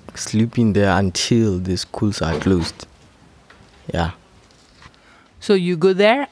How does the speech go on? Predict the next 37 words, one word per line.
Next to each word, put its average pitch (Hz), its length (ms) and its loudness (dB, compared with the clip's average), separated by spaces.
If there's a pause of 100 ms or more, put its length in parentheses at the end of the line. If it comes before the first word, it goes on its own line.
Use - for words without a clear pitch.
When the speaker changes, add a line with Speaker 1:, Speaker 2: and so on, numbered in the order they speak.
Speaker 2:
and 185 220 0
you 180 100 0
stay 208 280 0
there 208 200 2
until 185 300 -2
the 170 80 -2
next 165 240 -4
vacation? 175 420 -2 (640)
Speaker 1:
Yeah, 95 280 -6 (360)
that's 95 460 -6
exactly 95 480 -10
what 92 220 -8
happening. 90 520 -12 (120)
Speaker 2:
So, - 160 -2
okay, 156 180 -2
this 202 320 -2
one 247 320 2
is 165 180 -4
three 202 240 0
years. 165 300 0
Then 180 400 0
at 180 180 2
the 180 160 2
end, 269 380 0 (160)
you 180 200 4
also 185 340 2
have 170 580 -4
an 170 120 0
exam? 220 380 0 (680)
Speaker 1:
Yeah, 95 300 -8 (120)
you 117 200 -2
have 107 180 -4
the 104 120 -2
J 117 220 -2
C 120 460 -4 (160)
E 110 240 -2
exam. 92 500 -4